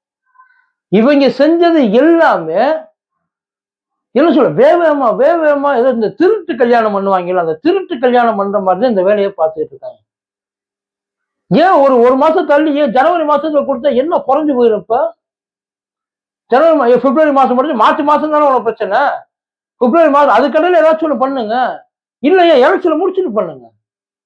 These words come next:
இதுல எங்களுக்கும் பங்கு இருக்கு சார், எங்களுக்கு தான் இதுல ரொம்ப அக்கறை இருக்கு. அவன் இந்த ஒரு மாசத்துல எங்கெங்கெல்லாம் அலைய போறான்றது யாருக்கு தெரியும்? already பாஞ்சு நாள் போச்சு, பாதி பேர் வாங்கல, நல்லா தெரிஞ்சுது. வாங்கினதுல பாதி பேரு என்ன பண்றது தெரியாம கையில வச்சிருக்கா.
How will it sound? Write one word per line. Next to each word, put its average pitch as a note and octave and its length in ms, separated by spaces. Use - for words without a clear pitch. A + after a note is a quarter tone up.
இதுல C4 160
எங்களுக்கும் E4 420
பங்கு B3 200
இருக்கு F#3+ 220
சார், A#3 180
எங்களுக்கு D#4+ 300
தான் E4 120
இதுல C#4+ 180
ரொம்ப D4+ 240
அக்கறை F3+ 280
இருக்கு. - 200
அவன் C#4+ 340
இந்த D4 180
ஒரு D4 180
மாசத்துல D#4+ 400
எங்கெங்கெல்லாம் E4+ 500
அலைய D4 240
போறான்றது C4 420
யாருக்கு C4 320
தெரியும்? F#3+ 280
already C4+ 300
பாஞ்சு C4+ 220
நாள் D4+ 200
போச்சு, C4 320
பாதி C4 240
பேர் B3 160
வாங்கல, G#3+ 300
நல்லா G#3+ 240
தெரிஞ்சுது. D3 280
வாங்கினதுல D4 440
பாதி B3+ 260
பேரு C4 220
என்ன F4 120
பண்றது D4 280
தெரியாம C#4+ 260
கையில E4 260
வச்சிருக்கா. G3 420